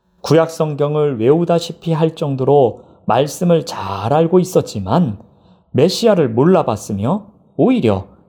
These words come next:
예수님을 정죄했다고 지적합니다. 그들은 자신들이 매주 낭독했던 말씀들이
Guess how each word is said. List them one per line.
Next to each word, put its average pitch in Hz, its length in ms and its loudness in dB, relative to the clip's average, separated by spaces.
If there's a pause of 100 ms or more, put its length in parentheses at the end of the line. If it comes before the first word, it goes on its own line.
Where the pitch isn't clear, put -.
(160)
예수님을 110 640 -2
정죄했다고 151 1300 -2
지적합니다. 151 720 -6 (1000)
그들은 220 280 2
자신들이 135 880 -2 (240)
매주 135 580 0
낭독했던 151 840 -2
말씀들이 113 920 -4